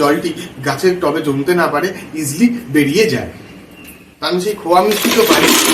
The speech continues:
তলায় দিয়ে দিলাম। এরপর বন্ধুরা, দু ইঞ্চি মতন যে সয়েল প্রিপারেশন করেছি, দু ইঞ্চি মতন, দু থেকে আড়াই ইঞ্চি কি তিন ইঞ্চি মতন আমি গামলাটাকে মাটি দিয়ে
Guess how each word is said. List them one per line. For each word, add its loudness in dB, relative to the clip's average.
তলায় 2
দিয়ে 2
দিলাম। -2
এরপর 2
বন্ধুরা, 2
দু -4
ইঞ্চি 8
মতন 6
যে 6
সয়েল 4
প্রিপারেশন 2
করেছি, 4
দু -4
ইঞ্চি 2
মতন, 2
দু -6
থেকে 2
আড়াই 4
ইঞ্চি -4
কি 0
তিন 2
ইঞ্চি 0
মতন 0
আমি 0
গামলাটাকে 2
মাটি 0
দিয়ে 0